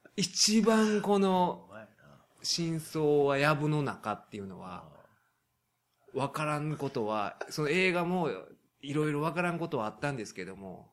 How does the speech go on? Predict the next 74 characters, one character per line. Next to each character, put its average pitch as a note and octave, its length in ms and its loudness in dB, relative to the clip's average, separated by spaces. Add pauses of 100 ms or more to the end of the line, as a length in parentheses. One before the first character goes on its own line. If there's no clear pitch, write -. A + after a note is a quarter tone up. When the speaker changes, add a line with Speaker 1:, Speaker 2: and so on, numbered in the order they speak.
(140)
Speaker 1:
本 C3 260 -10
当 D3+ 140 -10
は F3 100 -6
何 D3+ 160 -6
や D3+ 80 -4
ろ？ A#2 100 -10
真 G#3+ 280 4
実 D#3 200 -4
は C3+ 80 -6
何 C#3 180 -8
や C3+ 100 -6
ろ？ F#2+ 240 -10 (880)
藪 D#3+ 240 -2
の D#3+ 100 -4
中 C#3+ 220 -8
や B2+ 100 -10
な A2 140 -14
っ C#2+ 180 -20 (100)
て - 80 -18
思 A2+ 160 -10
っ A2 60 -16
た G2+ 100 -10
ん F#2+ 60 -12
で F#2 80 -16
す - 80 -18
け - 80 -18
ど、 G#2+ 80 -14 (480)
<laughs> - 480 -20
一 G3 200 -2
番 B3+ 120 6
何 F#3 180 4
が D#3 80 0
気 F#3 120 0
に F3 80 2
な D3+ 80 2
っ - 80 -6
た C3+ 80 0
か B2 80 0
っ - 20 -6
て、 A2 60 -8
そ D#3+ 100 -4
の E3+ 140 -2
日 E3 100 -4
と D#3 80 -2
い C#3+ 60 4
う B2+ 60 0
か、 A#2 160 0 (100)
未 G#3+ 260 2
だ G3+ 140 0
に G3 120 0
あ F#3+ 80 2
れ F#3+ 120 0
か F#3 80 2
ら E3+ 40 4
一 D3 140 0
ヶ D3 60 2
月 D3 140 0
ぐ F3+ 40 0
ら E3 60 2
い C#3 40 2
経 C3 80 -2
ち C3+ 60 -4
ま B2+ 80 -4
す B2 80 -8
け B2+ 60 -4
ど、 A#2+ 40 -8
気 D#3 60 -4
に D#3 60 2
な C3+ 100 2
っ G#2+ 40 -8
て A#2+ 100 -4
ん - 20 -6
の G#2 80 -6
は、 G2+ 240 -8